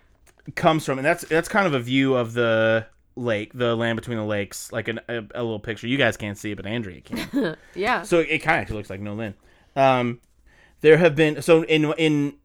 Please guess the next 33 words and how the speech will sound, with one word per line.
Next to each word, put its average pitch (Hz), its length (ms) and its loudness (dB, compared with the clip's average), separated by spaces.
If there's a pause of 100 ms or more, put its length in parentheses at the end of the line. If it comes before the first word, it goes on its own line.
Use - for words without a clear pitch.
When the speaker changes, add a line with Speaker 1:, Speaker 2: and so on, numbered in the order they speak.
(200)
Speaker 1:
modern, 156 540 4
we're 151 160 0
gonna 170 80 2
talk 175 160 4
about 147 160 0
some 156 80 0
modern 127 420 4
time 113 540 -4
sightings, 95 640 -10 (180)
okay? 98 240 -10 (1600)
Speaker 2:
Okay. 214 220 -4 (200)
Speaker 1:
Thank 110 260 -8
you. 101 80 -18 (560)
Uh, 120 240 -2
there 143 180 2
have 175 100 4 (140)
been 156 160 0
<laughs> - 0 -
several 202 540 8
reports. 156 540 2
There 139 120 -4 (1000)
have 135 80 4
been 131 140 2
several 165 560 4
Speaker 2:
Did 151 120 4
you - 60 -6
think 135 100 2
I 127 40 6
was 127 80 4
Speaker 1:
reports. - 20 -4
Speaker 2:
gonna 175 120 -6
say 165 120 -8
no? 147 340 -10